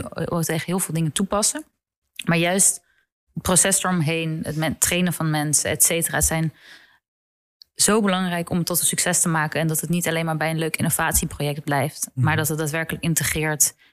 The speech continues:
Speaker 1: in je bedrijfsprocessen.
Speaker 2: Mhm. Als je nou kijkt naar, ehm, ehm, d-, er wordt, er wordt ook gezegd, het gaat ontzettend hard, hè? Eh, je ziet het nu, daar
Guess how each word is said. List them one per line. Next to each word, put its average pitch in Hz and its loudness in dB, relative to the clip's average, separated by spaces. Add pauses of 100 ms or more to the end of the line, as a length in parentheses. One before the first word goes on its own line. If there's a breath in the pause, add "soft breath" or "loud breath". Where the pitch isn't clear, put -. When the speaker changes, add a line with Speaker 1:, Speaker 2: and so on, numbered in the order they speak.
(100)
Speaker 1:
in - 2
je 170 4
bedrijfsprocessen. 151 0
Speaker 2:
Mhm. 123 2 (720 loud breath)
Als 165 2
je 175 2
nou 156 0
kijkt 151 -4
naar, 139 -2
ehm, 127 0
ehm, 123 0 (560)
d-, 139 -2
er 139 4
wordt, 160 0 (560)
er 135 0
wordt 139 0
ook 151 -2
gezegd, 139 0
het - 0
gaat 143 -4
ontzettend 139 2
hard, 90 0
hè? 135 -2
Eh, 123 -6
je 127 -2
ziet 139 -2
het 139 -4
nu, 143 -2
daar 135 -2